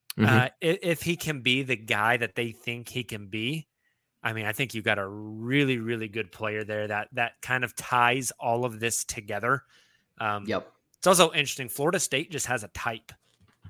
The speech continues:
Speaker 1: They
Speaker 3: Yeah,
Speaker 1: do.
Speaker 3: they
Speaker 2: Barnes,
Speaker 3: absolutely do.
Speaker 2: Jonathan
Speaker 1: Scotty Barnes.
Speaker 2: Isaac, now, now
Speaker 3: Absolutely do.
Speaker 2: Patrick Williams, you know,
Speaker 1: Mm-hmm.
Speaker 2: they just, they have this type that it's, I don't know, it's kinda cool.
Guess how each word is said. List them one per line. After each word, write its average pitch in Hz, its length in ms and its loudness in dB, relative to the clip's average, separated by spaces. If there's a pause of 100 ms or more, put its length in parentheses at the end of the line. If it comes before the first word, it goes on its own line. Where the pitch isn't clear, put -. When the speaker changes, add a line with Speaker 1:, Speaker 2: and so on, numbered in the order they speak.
(160)
Speaker 1:
They 110 120 10
Speaker 3:
Yeah, 190 160 12
Speaker 1:
do. - 60 8
Speaker 3:
they 160 100 8
Speaker 2:
Barnes, 123 480 6
Speaker 3:
absolutely 107 320 0
do. 101 100 -10
Speaker 2:
Jonathan 107 260 6
Speaker 1:
Scotty 95 140 4
Barnes. 117 160 8 (160)
Speaker 2:
Isaac, 123 460 2
now, 117 80 -2
now 120 80 8 (100)
Speaker 3:
Absolutely 123 400 4
do. - 60 -4
Speaker 2:
Patrick 123 360 4 (280)
Williams, 127 680 -2
you 127 60 -4
know, 117 160 2
Speaker 1:
Mm-hmm. 98 240 4 (200)
Speaker 2:
they 127 80 0
just, - 200 -4
they 135 80 6
have 143 220 4
this 131 200 2
type - 380 2
that 107 240 -2 (120)
it's, - 360 -8
I 139 80 -2
don't 127 80 -2
know, 110 100 -4
it's 107 100 -8
kinda 131 200 2
cool. 117 280 -4